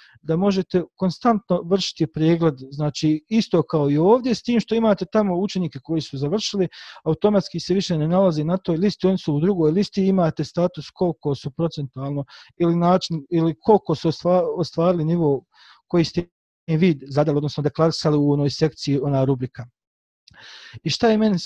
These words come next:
recimo, još dobro u aplikaciji OneNote? E, dobro mi je to što, samo trenutak, e, mogu, recimo, evo, do, samo trenutak,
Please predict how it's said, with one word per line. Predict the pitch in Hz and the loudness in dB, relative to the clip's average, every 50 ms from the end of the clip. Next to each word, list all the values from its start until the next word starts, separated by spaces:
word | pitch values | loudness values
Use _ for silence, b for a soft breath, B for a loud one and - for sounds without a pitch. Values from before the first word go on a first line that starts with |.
| - 147 139 | -10 -10 -6
recimo, | 175 170 160 165 160 - - 175 175 | -6 -4 -2 -2 -4 -4 -2 0 2
još | 185 180 160 | 2 2 2
dobro | 151 160 165 160 151 | 2 2 2 4 2
u | 143 139 | 2 2
aplikaciji | 139 127 - 131 - - 139 143 147 - - - 135 | 2 0 -4 -10 -6 -4 -2 -2 -2 -4 -4 -4 -4
OneNote? | 127 127 123 120 117 110 104 101 - _ - | -2 -2 -2 -2 -4 -4 -6 -8 -12 _ -20
E, | - - 117 120 113 117 117 117 117 117 110 104 | -16 -12 -8 -6 -6 -4 -4 -4 -4 -6 -8 -8
dobro | 131 165 202 226 220 208 | -4 -4 -2 -2 -2 -2
mi | 196 190 | -2 -2
je | 175 | -2
to | 160 - - 214 202 185 | -4 -2 -2 -2 -2 -2
što, | - - 180 156 | -4 -6 -8 -8
samo | - - - 151 139 123 - - | -8 -8 -10 -10 -10 -10 -12 -16
trenutak, | 117 110 120 143 165 175 - - 185 | -16 -14 -12 -12 -12 -12 -12 -14 -14
e, | - _ _ _ _ - 151 147 143 143 147 147 143 139 b b b b b b b _ | -14 _ _ _ _ -10 -6 -4 -4 -4 -4 -4 -6 -8 b b b b b b b _
mogu, | - 139 165 196 220 202 208 | -6 0 0 0 2 2 2
recimo, | 196 190 180 - - - 180 175 175 - _ _ _ _ _ _ _ _ | 2 2 0 -2 -4 -2 0 0 0 -2 _ _ _ _ _ _ _ _
evo, | 165 165 151 139 | -4 -4 -4 -4
do, | 131 156 160 156 - - - _ _ _ | -4 -6 -8 -8 -10 -20 -20 _ _ _
samo | _ - - 135 131 127 120 - | _ -18 -16 -14 -14 -14 -16 -16
trenutak, | - 123 127 139 156 185 220 - - 156 | -14 -12 -10 -10 -10 -10 -12 -12 -14 -14